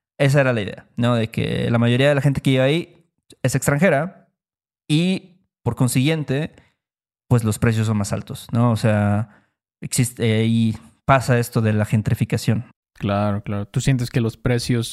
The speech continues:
Speaker 2: sí han subido en general en esas áreas en los últimos cinco o diez años?
Speaker 1: Pues es que yo, mira, yo no tengo tanto tiempo viviendo aquí, pero definitivamente
Speaker 2: Claro.
Speaker 1: yo sé que si yo viviera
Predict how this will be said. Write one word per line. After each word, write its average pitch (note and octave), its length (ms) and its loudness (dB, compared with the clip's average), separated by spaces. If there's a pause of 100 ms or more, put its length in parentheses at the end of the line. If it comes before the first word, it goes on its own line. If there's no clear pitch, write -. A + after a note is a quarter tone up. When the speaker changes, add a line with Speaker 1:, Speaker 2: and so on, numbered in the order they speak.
(140)
Speaker 2:
sí B2 120 0
han B2 100 0
subido A#2+ 340 -2
en A#2+ 80 -4
general A2 480 -2
en B2 120 0
esas A#2+ 200 -2
áreas A#2+ 520 -2 (180)
en - 100 -4
los G#2+ 140 -4
últimos A2+ 560 -2
cinco A#2+ 300 -2
o A2+ 40 0
diez A2+ 200 0
años? C3 320 -4 (500)
Speaker 1:
Pues C3 200 2
es C#3+ 100 0
que E3 100 0
yo, D3+ 160 0
mira, C#3+ 220 0
yo B2+ 100 0
no C3 80 0
tengo B2+ 240 0
tanto A#2 240 -2
tiempo A2 340 0 (160)
viviendo A2 320 2
aquí, C#3 240 0
pero G2+ 760 0
definitivamente C3 720 0
Speaker 2:
Claro. C3 60 2
Speaker 1:
yo B2+ 60 0
sé B2 140 -2
que B2 120 -2
si A2+ 200 -2
yo A#2+ 180 -2
viviera A#2+ 920 -2